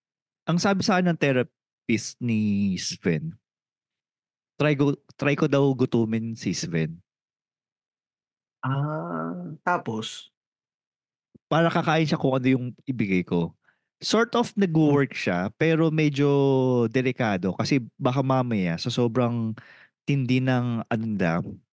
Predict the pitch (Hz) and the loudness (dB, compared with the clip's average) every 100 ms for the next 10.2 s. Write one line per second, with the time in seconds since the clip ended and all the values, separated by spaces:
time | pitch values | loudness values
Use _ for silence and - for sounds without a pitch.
0 | _ 113 104 101 98 95 92 87 87 - | _ -2 0 0 0 0 0 -2 -6 -10
1 | - 113 135 135 120 - 113 110 110 104 | -6 0 2 4 2 0 0 2 0 -4
2 | 87 80 85 - _ _ - _ - 151 | -8 -8 -10 -16 _ _ -20 _ -4 0
3 | 165 165 139 117 117 104 - 82 80 92 | 2 4 4 2 0 -2 -4 -6 -6 -10
4 | - _ _ _ - 131 131 131 127 123 | -14 _ _ _ -2 2 4 4 4 4
5 | 113 110 113 _ _ _ _ - 135 135 | 4 2 -2 _ _ _ _ -2 0 0
6 | 139 131 113 113 98 98 - _ _ 165 | 0 0 2 2 0 -6 -14 _ _ 0
7 | 165 196 143 - _ _ _ _ _ _ | 2 2 2 -2 _ _ _ _ _ _
8 | - - - - _ - 135 127 123 120 | -20 -20 -20 -20 _ 0 2 4 2 2
9 | 117 110 107 139 135 147 135 131 - 131 | 2 0 0 0 0 0 0 0 -2 -2
10 | 127 | 0